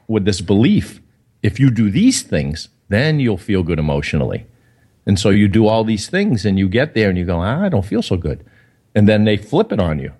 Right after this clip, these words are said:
"Well, it's not those things. It's these things. They've changed. Now you have to have these things." And so all you have to do is just go talk to some of these Hollywood stars that have made millions of dollars, that have millions of fans,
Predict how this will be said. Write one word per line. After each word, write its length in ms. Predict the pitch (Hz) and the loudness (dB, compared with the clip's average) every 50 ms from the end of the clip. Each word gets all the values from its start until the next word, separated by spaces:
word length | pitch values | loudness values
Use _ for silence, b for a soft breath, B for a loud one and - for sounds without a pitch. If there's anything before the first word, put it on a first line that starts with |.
| _ | _
"Well, 280 | - 98 90 92 98 95 | -2 0 0 2 2 0
it's 160 | 90 - - | -2 -2 -4
not 280 | 101 95 92 85 - - | -4 -2 -2 -2 -4 -2
those 420 | 82 82 90 92 95 92 - - | 0 0 2 2 2 0 -2 -4
things. 380 | - - 73 69 73 78 - 80 | -4 -2 -2 -2 -2 -2 -2 -4
It's 160 | 78 76 - | -4 -4 -6
these 760 | 78 71 76 98 107 117 123 135 135 135 131 123 - - - | -8 -4 0 2 4 4 4 4 4 4 4 2 0 -4 -8
things. 440 | - - 104 95 87 78 73 - | -6 -2 -2 0 0 -2 -4 -4
They've 240 | - 87 87 85 - - | -2 -2 -2 -2 -4 -8
changed. 800 | - - - - 139 139 143 127 101 78 60 - - - - - b b b b b _ _ | -12 -8 -6 -4 -2 0 2 2 2 2 0 -4 -6 -10 -12 -14 b b b b b _ _
Now 200 | - 90 101 113 | 0 0 2 0
you 120 | 120 110 98 | 0 0 0
have 180 | 107 98 95 | -2 -2 -2
to 80 | - 95 | -4 -6
have 260 | 87 85 78 73 76 | -4 -4 -4 -4 -4
these 380 | 90 101 110 117 104 95 - - | -2 0 0 0 0 -2 -4 -6
things." 420 | - 73 - - - - - b b b b b b b b b b b b b b b b b b | -6 -6 -6 -6 -8 -12 -16 b b b b b b b b b b b b b b b b b b
And 160 | - 131 127 | 0 0 0
so 260 | - - 170 151 143 135 | 2 2 2 2 2 0
all 200 | - 139 165 196 | 0 -2 -2 -2
you 120 | 226 214 185 | 0 0 0
have 180 | 185 170 - | -2 -2 -2
to 80 | - 143 | -2 0
do 260 | 123 117 156 170 156 | 2 2 2 2 2
is 120 | 120 98 - | 0 0 -2
just 220 | - 120 107 - | -4 -4 -4 -2
go 200 | - 120 113 104 | 0 0 0 0
talk 280 | 107 - 131 120 117 - | -2 -2 -4 -4 -4 -6
to 60 | 117 | -8
some 200 | 110 - 123 110 | -6 -2 -2 -2
of 60 | 101 | 0
these 160 | 92 95 87 - | 0 -2 -2 -2
Hollywood 460 | 110 107 123 127 117 92 85 78 73 | 0 0 0 0 0 0 -2 -4 -6
stars 500 | - - - 82 71 65 62 65 71 82 | -10 -8 -6 -4 -2 -2 -4 -6 -4 -4
that 120 | 90 82 | -2 -2
have 120 | 87 80 90 | -2 0 0
made 440 | 92 92 92 92 82 87 95 92 | 0 2 2 0 0 -4 -2 2
millions 480 | 95 101 107 120 139 151 143 139 123 107 | 4 6 6 6 4 2 2 0 0 -2
of 80 | 98 85 | -4 -4
dollars, 520 | 85 78 78 80 78 90 98 104 98 87 | -2 0 0 0 0 0 -2 -2 -4 -4
that 160 | 87 85 82 | -4 -4 -4
have 300 | 87 98 92 92 90 87 | -2 -2 0 0 -2 0
millions 520 | 98 92 95 107 127 135 151 147 135 113 98 | 0 2 4 4 4 2 2 0 0 -2 -2
of 100 | 92 - | -4 -4
fans, 480 | - 90 73 69 67 69 95 110 - | -2 -2 0 0 0 0 -2 -4 -6